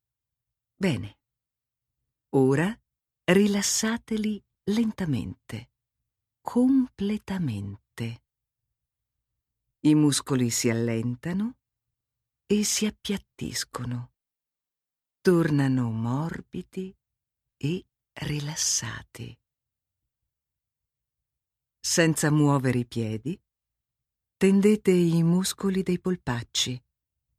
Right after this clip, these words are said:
dal ginocchio alla caviglia. Poi rilassateli completamente. Ora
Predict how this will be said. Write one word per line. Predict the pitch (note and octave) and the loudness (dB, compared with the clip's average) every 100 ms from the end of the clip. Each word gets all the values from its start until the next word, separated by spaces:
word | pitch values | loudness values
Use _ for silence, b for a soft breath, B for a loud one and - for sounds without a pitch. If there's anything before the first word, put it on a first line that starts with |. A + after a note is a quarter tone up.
| _ - | _ -14
dal | - F#2+ G2+ | -6 -6 -6
ginocchio | A2 A2 A#2+ - _ - G#3 A#3 _ _ _ _ _ _ _ _ _ _ | -4 -4 -4 -6 _ -12 -12 -12 _ _ _ _ _ _ _ _ _ _
alla | D#3 D#3+ | -6 -4
caviglia. | D3+ D#3 A#2+ C3 - A2+ A2 _ _ _ _ _ _ _ _ _ _ _ _ _ - | -4 -8 -8 -14 -14 -16 -16 _ _ _ _ _ _ _ _ _ _ _ _ _ -8
Poi | A2+ A2 G#2+ D#3 - _ _ _ _ _ _ _ _ | -6 -6 -8 -10 -14 _ _ _ _ _ _ _ _
rilassateli | - C3+ B2 B2+ B2 - - D#3 F3 - F3 E3 D#3+ _ _ _ _ | -2 0 0 -2 -4 -4 -4 -6 -8 -12 -12 -12 -14 _ _ _ _
completamente. | - F3+ G3 - G3 G3 F#3+ D3+ A#2+ B2 _ C3 B2 _ _ _ _ _ _ _ _ _ _ _ _ _ _ _ _ _ _ _ _ _ _ _ | -6 -4 -4 -8 -10 -8 -8 -8 -10 -16 _ -16 -16 _ _ _ _ _ _ _ _ _ _ _ _ _ _ _ _ _ _ _ _ _ _ _
Ora | C3+ B2 B2 D#3+ | 0 0 0 -4